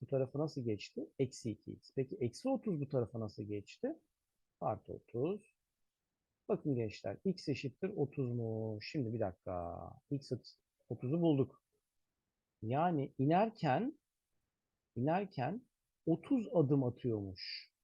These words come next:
Peki inerken ben nasıl iniyordum? İkişer ikişer.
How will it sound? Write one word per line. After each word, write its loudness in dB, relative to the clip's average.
Peki -4
inerken 4
ben 6
nasıl 0
iniyordum? 2
İkişer -2
ikişer. -4